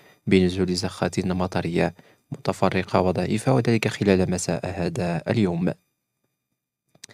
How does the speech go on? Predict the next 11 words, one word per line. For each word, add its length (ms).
وبالنسبة 720
كذلك 480
متابعينا 880
الكرام 720
لتوقعات 800
أحوال 400
الطقس 500
إن 40
شاء 260
الله 260
ليوم 420